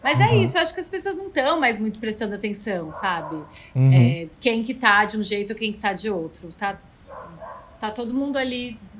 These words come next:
Speaker 1: cada um no seu, no seu jeito, no seu estilo, assim.
Speaker 2: Ainda é uma questão, assim, isso de, ah, duas mulheres,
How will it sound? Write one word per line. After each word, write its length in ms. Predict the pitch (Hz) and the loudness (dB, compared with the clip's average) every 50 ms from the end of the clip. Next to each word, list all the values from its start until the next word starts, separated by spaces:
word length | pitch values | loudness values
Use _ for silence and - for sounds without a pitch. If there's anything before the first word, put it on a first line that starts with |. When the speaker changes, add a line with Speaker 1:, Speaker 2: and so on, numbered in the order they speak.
| 196 - - | -20 -16 -2
Speaker 1:
cada 300 | - 247 240 240 247 240 | 0 2 4 4 2 2
um 60 | 240 | 2
no 60 | 254 | -2
seu, 300 | 247 - 277 247 240 240 | -2 -2 0 0 0 -2
no 140 | 226 240 247 | -4 -8 -8
seu 220 | 247 - 254 254 240 | -6 -4 -4 -4 -4
jeito, 320 | 240 226 208 202 208 220 | -2 -4 -4 -4 -4 -8
no 60 | 220 214 | -10 -8
seu 180 | - 220 220 | -6 -6 -6
estilo, 400 | 214 - - - 247 202 170 165 | -6 -8 -8 -8 -6 -6 -6 -8
assim. 220 | 165 - - 147 160 160 156 - - - - - _ - _ - _ - _ _ _ _ _ _ _ | -10 -12 -14 -14 -14 -14 -16 -18 -20 -20 -20 -20 _ -20 _ -20 _ -20 _ _ _ _ _ _ _
Speaker 2:
Ainda 320 | 185 214 277 311 277 202 180 | 4 4 6 6 6 6 8
é 100 | 185 180 | 8 8
uma 140 | 170 160 147 | 8 6 6
questão, 520 | - - 139 - - - 160 139 135 127 | 6 4 2 2 4 6 6 8 8 8
assim, 280 | 123 117 - - 147 143 | 8 6 6 6 8 8
isso 200 | 139 - - 135 | 8 6 6 4
de, 120 | 107 139 | 6 8
ah, 200 | 143 165 175 151 | 8 10 8 8
duas 220 | 135 127 139 143 135 | 8 8 6 8 8
mulheres, 560 | 147 135 135 131 139 151 147 131 113 - | 8 8 8 8 8 8 6 4 2 0